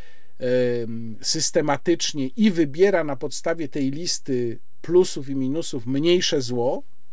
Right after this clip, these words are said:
można tak zrobić, czyli idzie pan zagłosować na najmniej złą partię z pańskiego punktu widzenia, albo pan zostaje w domu, do czego też ma pan prawo. Ja zawsze o tym przypominam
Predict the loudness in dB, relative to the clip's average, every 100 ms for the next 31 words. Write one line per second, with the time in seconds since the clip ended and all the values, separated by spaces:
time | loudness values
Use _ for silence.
0 | -6 0 0 0 0 0 -2 -4 -4 -4
1 | -4 -6 -6 -6 -6 -6 -6 -6 -6 -6
2 | -6 -4 -4 -4 -2 0 0 0 -2 -2
3 | -2 0 0 0 0 -2 -2 -6 -6 -6
4 | -6 -2 4 4 4 2 4 4 4 2
5 | 0 0 0 2 0 0 -6 -4 -4 -4
6 | -6 -4 -6 -6 -6 -6 -6 -6 -6 -4
7 | -4 -4 -8 -8 -6 -6 -6 -4 2 2
8 | 2 0 2 2 0 0 2 2 4 4
9 | 4 -2 -6 -6 -6 -6 -6 -4 -2 2
10 | 4 4 2 2 2 0 0 0 -2 0
11 | 0 2 0 0 2 0 0 0 0 -2
12 | -4 -4 -2 0 0 0 0 -2